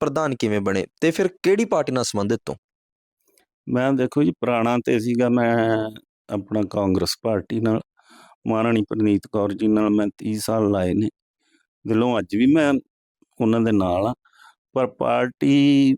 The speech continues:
Speaker 2: ਮੈਂ ਜਦੋਂ ਤੋਂ, ਮਤਲਬ ਕਿ ਹੁਣ ਮੈਂ ਅਜੇ ਕਿਸੇ ਵੀ ਪਾਰਟੀ ਨਾਲ ਕੋਈ ਸੰਬੰਧ ਨਹੀਂ ਮੇਰਾ।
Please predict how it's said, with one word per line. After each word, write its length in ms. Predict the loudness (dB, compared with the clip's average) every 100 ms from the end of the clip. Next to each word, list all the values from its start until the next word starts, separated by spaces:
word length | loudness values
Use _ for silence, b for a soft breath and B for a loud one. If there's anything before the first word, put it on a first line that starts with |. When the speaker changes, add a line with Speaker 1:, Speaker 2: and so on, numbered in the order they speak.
| -2
Speaker 2:
ਮੈਂ 300 | 0 0 2
ਜਦੋਂ 340 | 0 0 0 0
ਤੋਂ, 540 | 0 0 0 0 -2 -4 -4
ਮਤਲਬ 360 | -4 0 -2 0
ਕਿ 220 | 0 0
ਹੁਣ 260 | 2 2 2
ਮੈਂ 460 | 2 2 2 0 -6 -12 -6
ਅਜੇ 240 | 0 0 0 -4 _ _ _ _ _ -10
ਕਿਸੇ 260 | -6 -2 2
ਵੀ 120 | 0
ਪਾਰਟੀ 360 | 0 -2 -2 -4
ਨਾਲ 220 | -2 -2
ਕੋਈ 220 | -2 -2
ਸੰਬੰਧ 400 | -2 -2 -2 0
ਨਹੀਂ 220 | 0 -2 0
ਮੇਰਾ। 280 | -2 -4